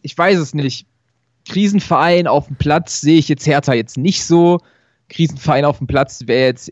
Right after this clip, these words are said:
eher, weiß nicht, Bremen. <laughs> Also bei Bremen im Tor könnte ich ihn mir nicht vorstellen, weil Hertha spielt ja trotzdem ganz solide. Und ich finde auch ein Jahrstein,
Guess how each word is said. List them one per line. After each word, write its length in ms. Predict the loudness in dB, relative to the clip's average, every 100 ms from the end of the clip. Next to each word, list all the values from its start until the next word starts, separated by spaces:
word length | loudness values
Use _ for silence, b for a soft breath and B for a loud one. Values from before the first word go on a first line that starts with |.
| -2
eher, 520 | 0 2 2 0 -4 _ _ _ _ _ _ _ _ _ -20
weiß 340 | -10 -4 -4 -4
nicht, 260 | -10 -12
Bremen. 480 | -4 0 2 2 2 2
<laughs> 100 | 0
Also 220 | -2 -2
bei 180 | 0 0
Bremen 360 | 0 0 0 -2
im 80 | -2
Tor 200 | -2 -2
könnte 180 | -4
ich 120 | -6 -6
ihn 60 |
mir 120 | -6
nicht 240 | -2 -2 -2
vorstellen, 480 | -2 -2 0 -2 -4 B B B
weil 140 | -2
Hertha 220 | 0 -2
spielt 340 | -6 -8 -8 -6
ja 80 |
trotzdem 440 | -6 -6 -8 -8 -6
ganz 220 | -6 -8
solide. 420 | -10 -8 -2 0
Und 120 | -2
ich 120 | -6 -4
finde 180 | -2
auch 80 | -2
ein 180 | -2 -4
Jahrstein, 600 | 0 0 -2 -2 -2 -2